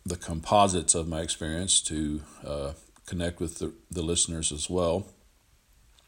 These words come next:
Uh, the first one I want to read is titled Aftermath by, uh, the poet, uh, Robert Dean Junior, Bob Dean, a friend of mine from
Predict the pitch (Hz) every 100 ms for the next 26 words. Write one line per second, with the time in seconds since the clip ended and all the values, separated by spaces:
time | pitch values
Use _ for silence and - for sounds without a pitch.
0 | - - - 104 113 107 180 214 - 113
1 | 98 101 95 95 92 95 87 - - -
2 | - - - - 104 90 80 95 101 117
3 | - 80 80 80 92 - - 90 85 82
4 | 82 - - - - - 85 78 76 82
5 | 98 87 78 - - - - - 110 87
6 | 95 95 98 90 82 - - - 110 104
7 | 98 92 85 95 92 87 101 90 87 87
8 | 82 92 90 90 80 - 98 87 85 82
9 | 87 101 87 80